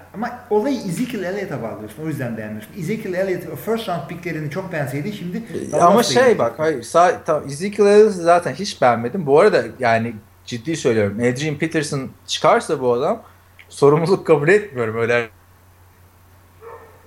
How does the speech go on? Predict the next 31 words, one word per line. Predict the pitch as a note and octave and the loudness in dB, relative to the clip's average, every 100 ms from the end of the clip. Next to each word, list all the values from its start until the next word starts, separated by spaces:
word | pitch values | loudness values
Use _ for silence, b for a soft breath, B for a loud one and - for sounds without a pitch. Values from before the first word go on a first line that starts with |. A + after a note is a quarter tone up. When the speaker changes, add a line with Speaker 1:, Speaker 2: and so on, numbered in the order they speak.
| _ _ - - - B2 - - - A#2 | _ _ -14 -10 -8 -10 -14 -16 -14 -12
Speaker 1:
Nasıl | A2+ D#3+ | -10 -8
sorumluluk | D3+ F#3 F3+ D#3+ | -4 -4 2 4
Speaker 2:
Abi | C#3 | 4
Speaker 1:
kabul | C#3+ | 4
etmiyorsun | C3 B2+ C3 B2 C3 | 0 -2 -6 -6 -4
ya? | C#3+ F#3+ | -2 -4
Burada | D3+ D#3+ | -4 -4
podcast | D#3 D3 F#3 - | -4 -4 -2 0
yapıyoruz. | G3+ E3 D3 D3 C#3 - | 0 0 -2 -4 -2 2
Speaker 2:
Ya | B2+ A#2+ | 2 4
ben | D#3 - - B B D3+ | 0 0 -10 B B -10
Speaker 1:
Bil | D3 F#3 | -2 0
ki | A3+ A3 | 2 4
herkes | G#3+ C#4+ B3+ | 4 4 4
unutursa | G3 F#3+ A#3 A#3+ | 0 -2 -2 2
ben | A3+ | 4
hatırlatırım | G#3 F3+ D#3+ D#3 C#3+ | 4 4 0 -2 -4
sana. | - D3+ D3+ D#3 | 0 4 4 0
Speaker 2:
Şey, | - E3+ - - | -6 -10 -12 -4
Emre | C#3+ C#3 D3 | 0 2 4
Baltalı | D#3 D3+ D3+ D3+ D3+ | 6 4 2 -2 0
Adrian | C#3+ C#3 C#3+ D3 | 0 -2 -4 -6
Peterson | D3+ D3+ C#3+ D3+ | -8 -6 -6 -8
seçimine | C#3+ C3+ - C3+ B2 | -6 -6 -6 -6 -4
ne | C3+ E3+ | 0 2
gerek | D#3+ D#3 C#3+ | 4 2 2
vardı | C#3+ C#3+ C#3 - | 0 0 -2 0
quarterback | D#3 D3+ C#3+ C#3+ C3+ C3 D3 | 4 4 4 -4 -6 -4 0
Brady | D3 C#3 | 0 0
Quinn | - C#3+ C#3 B2+ | -2 -2 -2 -4
dururken | C#3+ C#3+ C3 C#3+ C3+ | -2 0 0 0 0